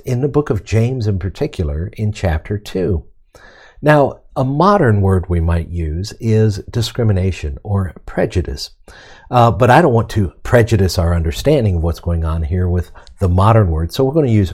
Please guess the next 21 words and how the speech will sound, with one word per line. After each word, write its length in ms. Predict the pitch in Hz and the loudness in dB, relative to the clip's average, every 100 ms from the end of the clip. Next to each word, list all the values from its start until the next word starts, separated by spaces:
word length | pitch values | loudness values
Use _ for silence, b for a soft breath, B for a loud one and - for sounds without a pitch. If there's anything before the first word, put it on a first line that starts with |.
| - | -8
partiality, 880 | - 113 104 - 87 90 95 78 76 | -2 0 0 0 -2 0 0 -2 -4
the 100 | 80 | -6
biblical 460 | - 104 98 90 82 | -4 -2 -2 -4 -4
word. 320 | 80 82 82 _ B B B B B | -4 -6 -8 _ B B B B B
And 280 | 139 139 123 | 2 2 2
all 260 | 135 175 | 4 6
this 240 | 170 151 110 | 6 2 2
means 300 | 110 104 113 | 4 4 2
is 140 | 107 | 0
to 180 | - 113 | 0 -2
offer 400 | 120 131 - 160 | 2 2 2 -6
someone 500 | - 113 98 98 87 | -2 0 2 0 0
different 460 | 104 110 - 139 - | 0 0 0 -6 -6
treatment 640 | - - 104 - 85 80 _ _ B B B 98 95 | -8 0 0 0 -6 -6 _ _ B B B -8 -2
based 400 | 117 127 180 - | 2 2 2 0
on 180 | 117 110 | 2 2
their 280 | 104 110 - | 2 2 0
outward 480 | 104 120 147 135 113 | 0 0 0 -2 -2
circumstances 840 | 151 156 104 - 80 78 92 85 | -4 -2 -4 -4 -4 -4 -4 -4
rather 540 | 78 87 104 127 120 90 | -2 0 2 2 2 0
than 520 | 92 120 87 78 | 0 -2 -2 -4